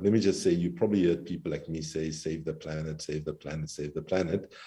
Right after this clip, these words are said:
I just <laughs> want to tell you the planet is absolutely fine. The planet doesn't need saving, because if we continue in the way that we are, we warm the planet up to the point where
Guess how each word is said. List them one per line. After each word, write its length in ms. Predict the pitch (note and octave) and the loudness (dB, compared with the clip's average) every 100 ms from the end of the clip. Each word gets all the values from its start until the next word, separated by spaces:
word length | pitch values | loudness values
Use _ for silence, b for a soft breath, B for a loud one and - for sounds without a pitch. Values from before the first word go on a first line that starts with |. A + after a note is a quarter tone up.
| B | B
I 80 | E2 | 0
just 140 | F#2 | 2
<laughs> 40 | A#2+ | 4
want 80 | G#2+ | 6
to 100 | G#2 | 6
tell 220 | - G2+ | 8 8
you 100 | G2 | 8
the 140 | E2+ | 4
planet 380 | - F#2 G2 F#2 | 4 6 6 2
is 100 | E2+ | 2
absolutely 480 | E2+ E2 E2 E2 D#2+ | 2 2 -4 -4 -4
fine. 380 | D#2 E2+ F#2 A2+ B B - | 2 4 4 2 B B -14
The 60 | |
planet 380 | - F#2 G2+ F2+ | 4 8 8 8
doesn't 260 | F2 E2+ F2 | 4 2 -2
need 220 | D#2+ - | -4 0
saving, 440 | D#2+ D#2+ F2 C3 b b b - | 2 4 2 -4 b b b -2
because 240 | - A2+ | 2 4
if 100 | C3+ | 4
we 100 | C#3+ | 2
continue 460 | D#3 F3 F3 C3+ G#2 | 4 4 4 4 6
in 80 | F2+ | 4
the 80 | |
way 180 | E2+ F2+ | 4 4
that 220 | E2+ D2+ - | 4 0 -2
we 140 | D#2+ | 0
are, 260 | D#2+ C#2+ - - _ _ _ _ | 0 -4 -10 -18 _ _ _ _
we 80 | G2 | 0
warm 320 | F2 F#2+ A#2 | 4 4 4
the 80 | G#2 | 0
planet 380 | - F#2+ F#2 F2+ | 0 0 2 0
up 240 | F2 - | -2 -4
to 80 | - | -12
the 60 | - | -14
point 480 | - F#2 F2 E2+ E2+ | -4 2 2 2 0
where 360 | E2 D#2+ D#2 | 2 2 2